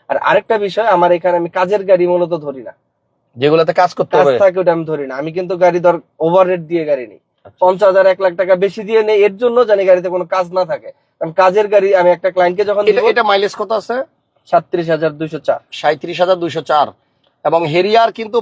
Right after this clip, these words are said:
Speaker 2: বাংলাদেশের রাজকীয় গাড়ির মধ্যে একটা।
Speaker 1: অবশ্যই।
Speaker 2: হেরিয়ার, প্রাডো এই গাড়িগুলা খুব পপুলার। আর এই একটা হেরিয়ার কিনলে মিনিমাম অন্তত দশ বছর আপনি চালাইতে পারবেন
Speaker 1: এটা
Speaker 2: নিশ্চিন্তে।
Speaker 1: কোনো কিচ্ছু
Speaker 2: ভাই,
Speaker 1: হবে না।
Speaker 2: আজকের লাইভে আমরা চার লক্ষ, সরি, সাত লক্ষ আপনার পঞ্চাশ হাজার টাকার মধ্যে কিন্তু একটা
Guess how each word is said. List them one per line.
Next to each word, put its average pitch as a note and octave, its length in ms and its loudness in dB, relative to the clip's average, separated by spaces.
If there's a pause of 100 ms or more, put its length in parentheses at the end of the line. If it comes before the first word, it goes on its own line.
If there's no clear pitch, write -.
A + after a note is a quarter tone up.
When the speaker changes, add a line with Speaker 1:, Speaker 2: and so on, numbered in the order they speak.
Speaker 2:
বাংলাদেশের G3+ 460 -2 (100)
রাজকীয় F#3+ 400 0 (100)
গাড়ির F3 260 0
মধ্যে F3 280 2
একটা। C#3+ 240 2
Speaker 1:
অবশ্যই। - 280 -4 (260)
Speaker 2:
হেরিয়ার, F#3 380 4 (100)
প্রাডো F3+ 360 2
এই F#3 100 -2
গাড়িগুলা F3+ 320 0 (100)
খুব C4 120 -8 (120)
পপুলার। G#3 380 2 (360)
আর D3 140 2
এই F3 140 2
একটা F#3+ 240 0
হেরিয়ার F#3+ 360 2
কিনলে G#3 280 -6
মিনিমাম F#3+ 280 -4
অন্তত F#3+ 180 -8 (160)
দশ F#3+ 180 6
বছর E3 220 -2
আপনি D#3+ 200 -4
চালাইতে F3 280 -2
পারবেন C3+ 180 -8
Speaker 1:
এটা C#3+ 60 -10
Speaker 2:
নিশ্চিন্তে। F3+ 280 -6
Speaker 1:
কোনো E3+ 120 -10
কিচ্ছু - 260 -10
Speaker 2:
ভাই, F#3+ 80 4
Speaker 1:
হবে F#3 80 4
না। F3+ 40 2
Speaker 2:
আজকের A3 320 0
লাইভে F#3 300 4
আমরা G3 160 0 (200)
চার G#3 180 2 (160)
লক্ষ, - 260 -6 (280)
সরি, F3 160 0 (140)
সাত F3 180 0 (120)
লক্ষ - 220 -4 (760)
আপনার E3 320 2 (100)
পঞ্চাশ G#3 320 2
হাজার F#3+ 240 2
টাকার F#3+ 240 2
মধ্যে F#3 220 0
কিন্তু F3+ 200 -2
একটা F3 120 0